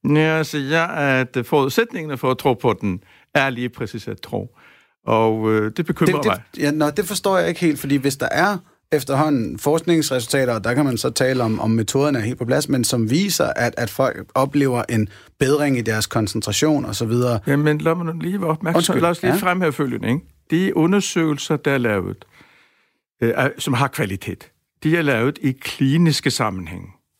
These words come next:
Speaker 1: De er lavet, øh, i videnskabelige sammenhænge, hvor der er kontrol over en lang række faktorer omkring, hvordan man gør det. Og det, man ikke kan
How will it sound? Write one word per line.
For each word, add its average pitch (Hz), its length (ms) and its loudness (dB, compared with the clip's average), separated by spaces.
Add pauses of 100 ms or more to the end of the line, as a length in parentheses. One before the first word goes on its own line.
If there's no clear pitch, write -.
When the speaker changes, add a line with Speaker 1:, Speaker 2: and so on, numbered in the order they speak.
(480)
Speaker 1:
De 151 80 2
er 160 40 2
lavet, 139 480 2
øh, 117 220 -4
i 113 60 0
videnskabelige 135 720 0
sammenhænge, 123 580 0
hvor 113 120 0
der 107 60 0
er 104 40 -2
kontrol 131 520 0
over 123 140 2
en 104 100 0
lang 151 300 0
række 120 260 -2
faktorer 123 560 0 (400)
omkring, 143 520 0
hvordan 131 300 0
man 120 140 0
gør 123 180 0
det. 87 180 -8 (680)
Og 123 140 0
det, 196 100 4
man 185 180 2
ikke 226 220 -2
kan - 220 -10